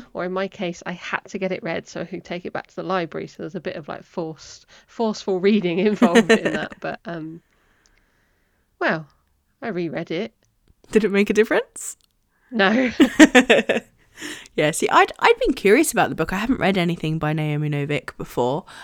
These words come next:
Speaker 2: um, and I'd wanted to. I'm quite curious about Uprooted, um, one of her earlier adult novels.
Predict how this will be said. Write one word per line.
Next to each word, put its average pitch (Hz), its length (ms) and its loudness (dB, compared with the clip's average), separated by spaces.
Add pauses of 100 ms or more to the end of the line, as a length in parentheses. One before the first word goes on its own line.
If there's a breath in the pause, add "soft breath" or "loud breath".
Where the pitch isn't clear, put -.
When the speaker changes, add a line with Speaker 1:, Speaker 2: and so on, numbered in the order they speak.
(160 loud breath)
Speaker 2:
um, 156 240 6
and 151 140 0
I'd 147 160 0
wanted - 400 -4
to. 143 300 -2 (160)
I'm 180 200 -6 (140)
quite - 240 -4
curious 156 320 -4
about - 300 -2
Uprooted, - 560 -2 (200)
um, 160 380 -4
one 151 160 -4
of - 80 -6
her - 100 -4
earlier 151 380 -2
adult - 240 -4
novels. 67 460 -6